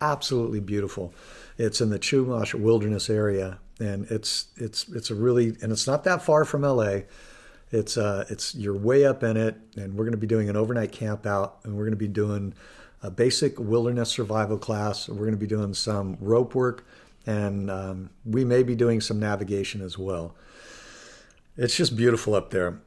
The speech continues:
A lot of the stargazers go into the local parking lot, not too far from the campsite, and we like to coordinate it around that time because at night, these guys are more than willing to share what they're looking through their scopes. And so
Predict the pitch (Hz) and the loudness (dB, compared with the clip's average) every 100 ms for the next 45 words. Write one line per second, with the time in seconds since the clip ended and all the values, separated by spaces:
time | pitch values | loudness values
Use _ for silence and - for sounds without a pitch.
0 | - 110 110 117 139 139 117 - 135 123 | -4 0 2 4 4 4 2 2 4 6
1 | 131 120 113 104 104 117 110 110 104 104 | 6 4 2 0 -4 0 2 2 0 2
2 | 110 117 104 - 120 120 120 107 101 98 | 2 0 -4 -2 -2 0 -2 -2 -2 -2
3 | 98 - - - 185 - 110 117 - - | -6 -12 -20 -16 -12 -6 0 0 -2 -2
4 | 143 - 143 147 143 131 113 143 139 160 | -2 0 2 2 0 -4 -2 -2 -2 -4
5 | - 107 101 - - _ _ - - 117 | -4 -2 -2 -4 -10 _ _ -20 -8 -4
6 | 107 104 107 - - 104 117 123 110 117 | -2 -2 -6 -10 -12 -2 2 2 2 -4
7 | - - 131 117 113 110 107 107 104 107 | -6 -6 -2 0 0 0 0 -2 0 0
8 | 113 - 107 104 98 104 110 107 117 131 | -2 -2 -4 -4 -4 -2 -2 -2 0 0
9 | 107 - 117 107 - 107 98 92 92 107 | 0 -2 -4 -4 -2 -2 0 -4 -4 0
10 | 120 131 139 123 117 107 113 117 110 98 | 4 6 6 6 4 4 4 4 4 0
11 | - 101 - 110 101 95 107 110 101 101 | -6 -4 0 2 2 0 -2 -2 0 0
12 | 110 101 107 101 95 - 101 - 104 - | -2 -6 -6 -4 -6 -4 -6 -6 -6 -4
13 | 110 | -4